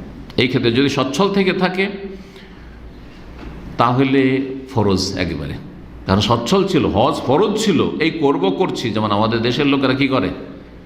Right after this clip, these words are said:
দুনিয়ার সমস্ত কাজ থেকে ফারেক টারেক হয়ে এখন ফ্রি হয়েছি, চাকরি ছিল রিটায়ার হয়ে গেছি, ছেলে মেয়ের বিবাহ শাদী দিয়ে দিয়েছি, এতদিন দাড়ি ছিল না দাড়ি রেখে দিয়েছি,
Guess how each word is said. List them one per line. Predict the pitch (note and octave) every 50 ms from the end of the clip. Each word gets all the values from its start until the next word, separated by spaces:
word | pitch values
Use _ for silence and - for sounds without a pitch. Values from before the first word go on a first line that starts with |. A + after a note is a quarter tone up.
| - - - - - -
দুনিয়ার | - C3+ C3 C3+ C#3 C#3+
সমস্ত | C3+ C3+ C#3 D3 D#3+ - - - - - - -
কাজ | - D3 C#3+ B2+ - -
থেকে | - C3+ C3
ফারেক | A#2 - - - A#2 A#2+ A#2 A2 -
টারেক | - A2+ A2 G#2 - - D#2 F2+
হয়ে | F#2 G#2 A2 A2+ A2+ A#2+ G#2+
এখন | F#2 - G#2+ G2+ F#2
ফ্রি | - - F#2+ - F2+
হয়েছি, | F2+ E2+ D2 - - - - D2 - A#1 - - - - - - - - -
চাকরি | - G#2+ F#2+ G2 A2 A2
ছিল | - - A#2 G#2+
রিটায়ার | G2+ G#2 G2+ G2+ G2 G2+
হয়ে | G#2 G2
গেছি, | G2 G2 G2 - - - - - - - - - - - -
ছেলে | - - A2+ A2+ A2
মেয়ের | G#2+ A2 A2 G#2
বিবাহ | G#2+ G#2+ A2 G#2+
শাদী | G#2+ G#2+ G2+ G2+ G2+
দিয়ে | F#2+ G2+ G#2 G#2
দিয়েছি, | G#2 G#2 G2 G2+ - - G2+ - - - - - - - -
এতদিন | G2+ B2+ C3 A#2+ A#2+ A2+
দাড়ি | A2 G#2+ A#2 A#2+
ছিল | A2+ G#2 A2+ A#2
না | A2+ A2+
দাড়ি | G#2 G#2+ G#2+ G#2+
রেখে | G#2+ A2 G#2 A2+
দিয়েছি, | A2 G2+ G#2+ G2+ G#2 - A2 A2 - -